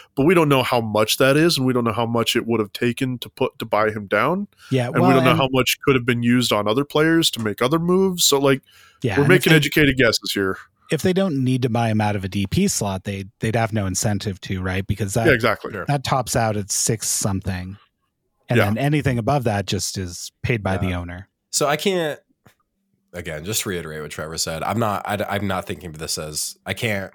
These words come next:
Speaker 3: really include it in there, in the Aaron Herrera thing, because I don't think
Speaker 2: Yeah.
Speaker 3: this was, like, a good bit of business to buy, to get, like, another really strong fullback for, like, a lower cap hit, 'cause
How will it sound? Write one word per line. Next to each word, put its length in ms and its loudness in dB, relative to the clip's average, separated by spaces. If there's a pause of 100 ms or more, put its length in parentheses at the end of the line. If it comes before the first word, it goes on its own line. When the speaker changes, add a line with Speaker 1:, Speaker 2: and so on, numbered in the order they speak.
(160)
Speaker 3:
really 280 -8
include 320 -12
it 100 -10
in 100 -10
there, 300 -12
in 100 -12
the 80 -10
Aaron 260 -10
Herrera 340 -10
thing, 180 -14
because 200 -8
I 80 -4
don't 100 -8
think 200 -8
Speaker 2:
Yeah. 20 -12
Speaker 3:
this 140 -8
was, 180 -8
like, 240 -10 (600)
a 60 -4
good 280 -2
bit 120 0
of 140 -8
business 380 -4
to 120 -8
buy, 360 -4
to 120 -8
get, 220 -6
like, 140 -6
another 440 -6
really 240 -6
strong 300 -4
fullback 500 -4
for, 160 -6
like, 200 -6
a 40 -6
lower 300 -6
cap 340 -6
hit, 300 -14
'cause 240 -14